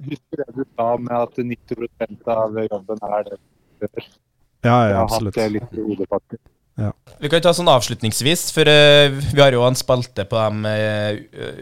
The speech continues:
Speaker 3: ukesrapportene her, der vi vil introdusere ukens, eh, treningsøkt. Så vil du ha æren, Morten, av å, eh, lansere ukens treningsøkt til lytterne våre?
Speaker 1: Ja, det kan jeg gjøre.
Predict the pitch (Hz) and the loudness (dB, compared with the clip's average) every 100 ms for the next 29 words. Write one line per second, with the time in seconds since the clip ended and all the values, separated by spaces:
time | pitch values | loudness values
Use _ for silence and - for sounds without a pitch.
0 | - 113 110 - - - 95 113 110 107 | -8 -6 -6 -8 -8 -6 -2 0 2 0
1 | 107 107 107 104 107 104 101 95 98 98 | 0 0 0 -2 -2 -2 -6 -4 -2 -2
2 | 110 110 - 95 98 - 113 104 127 127 | 0 -2 -2 -4 -4 -6 -4 -2 2 4
3 | 110 - - - - - 135 135 131 135 | 4 0 -2 -2 -8 2 6 8 8 6
4 | 131 123 123 127 123 123 113 104 131 151 | 6 6 8 8 8 6 4 2 2 4
5 | 165 - 156 185 - 135 131 135 131 131 | 2 2 2 2 4 4 8 8 8 8
6 | 131 127 - - - - _ - 131 123 | 6 4 0 -12 -10 -10 _ -4 0 4
7 | 127 - 120 123 131 123 101 - 120 107 | 2 2 0 2 0 0 -2 2 4 4
8 | 101 110 - - 113 113 113 117 127 104 | 2 0 -2 0 2 4 2 0 0 -2
9 | 98 101 208 - - _ _ _ 160 190 | -2 -2 -4 -6 -16 _ _ _ -2 0
10 | 123 104 95 87 - - 113 135 - 170 | 0 0 -2 -4 -10 -6 -6 -6 -14 -6
11 | 147 - 160 | -6 -4 -4